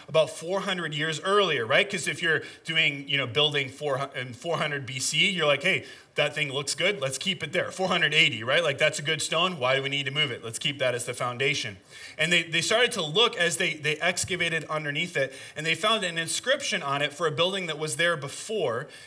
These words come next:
and it was given to one of the Roman gods, and the person who was giving it, I think we have this picture up this time. I think we have it. It's from a guy named Pontius Pilate.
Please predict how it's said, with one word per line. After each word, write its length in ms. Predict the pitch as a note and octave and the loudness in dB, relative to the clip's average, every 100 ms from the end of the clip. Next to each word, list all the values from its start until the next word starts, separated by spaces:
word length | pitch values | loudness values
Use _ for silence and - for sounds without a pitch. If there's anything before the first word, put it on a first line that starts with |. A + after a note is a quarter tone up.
| - | 0
and 120 | E3+ | 0
it 40 | |
was 160 | E3 C3 | 0 0
given 320 | A3 A#3+ B3 | 0 0 0
to 140 | - | -2
one 200 | F3+ E3+ | -2 -2
of 80 | G3+ | -2
the 80 | F#3+ | -2
Roman 480 | D3+ D#3 F#3+ G3+ F3 | -2 -2 0 -2 0
gods, 500 | E3+ - D3+ C#3+ - - - | 0 4 2 0 -6 -12 -10
and 100 | D3+ | -6
the 80 | D3+ | -6
person 380 | - G#3 G3+ F3 | -2 -2 -2 -4
who 100 | F3 | -6
was 160 | D3+ | -4
giving 300 | B2+ G3+ F3+ | 0 0 2
it, 100 | D3 | 0
I 60 | - | -2
think 260 | - F#3+ | -4 -4
we 120 | F3 D3+ | -2 0
have 200 | C#3 C3+ | 0 -2
this 140 | B2 | -6
picture 340 | - C#3+ C3+ | -6 -4 -4
up 100 | A#2+ | -4
this 140 | B2+ A#2+ | -6 -6
time. 240 | B2+ B2 - - - | -6 -6 -10 -14 -6
I 40 | D#3 | -2
think 140 | F#3 | 0
we 120 | F#3+ | 2
have 180 | F3+ F3 | 4 4
it. 100 | E3 | 4
It's 160 | D#3+ - | 0 -2
from 220 | G3 G3 | 0 0
a 80 | F3+ | 0
guy 220 | D#3+ D3+ | 0 0
named 340 | D#3 D3+ D3 - - _ | 0 -4 -6 -16 -20 _
Pontius 680 | - D#3+ D#3+ D#3+ - - - - | -4 -4 -2 -2 -2 -4 -8 -4
Pilate. 360 | E3 C#3+ F#2+ | 0 0 -4